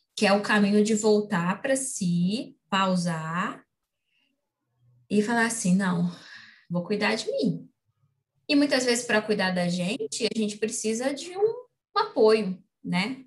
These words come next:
Eu, pelo menos, não fico sem. Inclusive, falo <laughs> com os meus pacientes.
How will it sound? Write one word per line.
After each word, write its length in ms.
Eu, 260
pelo 200
menos, 260
não 120
fico 220
sem. 520
Inclusive, 460
falo 420
<laughs> 120
com 180
os 100
meus 240
pacientes. 1080